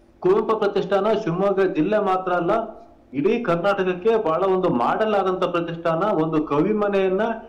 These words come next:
ಈ ರೀತಿ ಅಭಿವೃದ್ಧಿ ಮಾಡಿದಂತ ಪ್ರತಿಷ್ಠಾನ ಇನ್ನೊಂದಿಲ್ಲ. ಇವತ್ತಿಗೂ ಸಹ ಸಾವಿರಾರು ಜನ ಕುವೆಂಪು ಅವರ ಕವಿ ಮನೆಗೆ ಬಂದು ನೋಡಿ, ವೀಕ್ಷಣೆ ಮಾಡಿ, ಕವಿಯ ಆಶಯಗಳನ್ನ ಅರ್ಥ ಮಾಡ್ಕೊಂಡು ಹೋಗ್ತಾರೆ. ಇವತ್ತಿಗೂ ಸಹ ಜನ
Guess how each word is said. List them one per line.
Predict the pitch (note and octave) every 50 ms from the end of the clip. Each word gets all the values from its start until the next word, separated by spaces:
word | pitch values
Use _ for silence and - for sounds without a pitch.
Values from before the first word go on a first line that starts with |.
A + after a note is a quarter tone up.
| - - -
ಈ | B3+ - G3 A3
ರೀತಿ | A3 G#3+ G#3 G#3 G#3+ G3+
ಅಭಿವೃದ್ಧಿ | F3+ D#3+ D#3 F3+ F#3+ F#3 F3+ F#3+ F#3+
ಮಾಡಿದಂತ | F#3 F3 E3+ E3 E3+ E3+ E3+ E3+
ಪ್ರತಿಷ್ಠಾನ | E3 - - D3+ D3+ D#3 D3 - - D#3+ D#3 D#3
ಇನ್ನೊಂದಿಲ್ಲ. | D3+ D3 D3 D3+ D3+ C#3+ C3+ C#3 E3+ F3+
ಇವತ್ತಿಗೂ | D#3+ C#3+ D3 E3 F3+ F3 - - G#3 G3
ಸಹ | F#3 F3+ F#3 F3+ F#3+ F3+
ಸಾವಿರಾರು | E3 D3 C3 C3+ D3 E3+ F#3 G3+ G3+ G3+ G3
ಜನ | F3+ F#3 F3+ F3+ F3 E3+ E3 - - - - - -
ಕುವೆಂಪು | - D3+ F#3 G3+ G3 G3 - - F#3+ F#3+
ಅವರ | F3+ F3 F3 E3+
ಕವಿ | E3+ E3 - - D3+ D#3+ G3 G3
ಮನೆಗೆ | F#3+ F3+ F3+ F3+ F3+ F3
ಬಂದು | E3 E3 E3 E3+ E3+ F#3 G#3+ A3 G#3+ - - - - - - B3
ನೋಡಿ, | C#3 D3+ - G3 G3 F#3 F#3+ G#3 G3+
ವೀಕ್ಷಣೆ | D#3 C#3+ D#3 D3+ - F#3 F3+ F3+ E3+
ಮಾಡಿ, | E3+ E3 E3+ E3+ F#3+ A#3 A3 -
ಕವಿಯ | - C#3+ D3 D3+ E3+ F#3
ಆಶಯಗಳನ್ನ | F#3+ E3 C#3+ D#3 D#3+ D#3 - D#3+ E3 E3 F3
ಅರ್ಥ | D#3+ C#3 - - E3+
ಮಾಡ್ಕೊಂಡು | E3 E3 D#3 D3+ D3+ - D#3+ E3 F3+ D#3+
ಹೋಗ್ತಾರೆ. | D3+ D3+ C#3+ - F#3+ F3+ F3 D#3+
ಇವತ್ತಿಗೂ | C3+ C3 D3+ D#3 - E3+ F3 E3+
ಸಹ | F3 F3 F3 F#3 F3 E3+ - - - - - - - -
ಜನ | - - F3